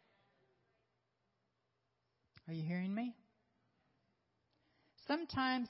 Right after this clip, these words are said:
it's other people in our household besides our spouse. Sometimes kids get on drugs and do all kinds of strange things, and that causes a lot of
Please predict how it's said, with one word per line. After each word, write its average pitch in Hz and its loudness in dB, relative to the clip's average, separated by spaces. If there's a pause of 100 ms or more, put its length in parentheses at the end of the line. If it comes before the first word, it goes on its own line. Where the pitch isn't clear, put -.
it's 214 -2
other 247 4
people 254 -2
in 220 2
our 214 2
household 196 2
besides 190 0
our 160 0
spouse. 147 -2
Sometimes 240 0
kids 247 0
get 220 2
on 208 2
drugs 214 4 (1500)
and 180 0
do 214 4
all 214 10
kinds 214 -2
of 196 -2
strange 208 -2 (100)
things, 214 -2
and 190 0
that 190 -4
causes 180 0
a 180 0
lot 190 4
of 180 2